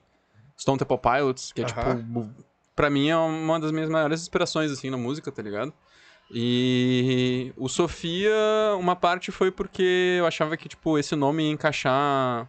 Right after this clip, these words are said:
Speaker 1: algum nome feminino ia encaixar, sabe? Tipo, templo de alguma coisa. E eu tava buscando um nome feminino. E daí teve a, a questão da, do mito de Sofia, assim, também, tá ligado?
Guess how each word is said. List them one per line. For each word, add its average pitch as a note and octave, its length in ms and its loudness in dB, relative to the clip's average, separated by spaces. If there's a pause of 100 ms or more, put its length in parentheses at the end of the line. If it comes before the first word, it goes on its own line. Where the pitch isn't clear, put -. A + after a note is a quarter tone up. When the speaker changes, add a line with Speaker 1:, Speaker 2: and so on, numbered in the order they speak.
Speaker 1:
algum C3 240 2
nome E3+ 220 2
feminino D#3 500 0
ia B2+ 80 -2
encaixar, C3 340 -2
sabe? A2 200 -6
Tipo, - 180 -20
templo C3 320 -6
de B2 60 -4
alguma A#2+ 240 -6
coisa. C#3 380 -6 (140)
E B2 80 -4
eu A#2+ 80 0
tava B2 140 0
buscando B2 340 -6
um C3 40 -2
nome B2+ 180 -4
feminino. C3 500 -4 (680)
E C#3+ 640 2
daí C#3+ 280 2
teve D#3+ 340 0
a, E3 640 2
a C#3+ 160 0
questão D#3 420 -2
da, D#3+ 460 2
do D3+ 160 -2
mito D3+ 220 0
de - 60 -16
Sofia, D#3 540 -2
assim, C3 320 -4
também, A#2 340 -6
tá B2+ 80 -10
ligado? G#2+ 360 -6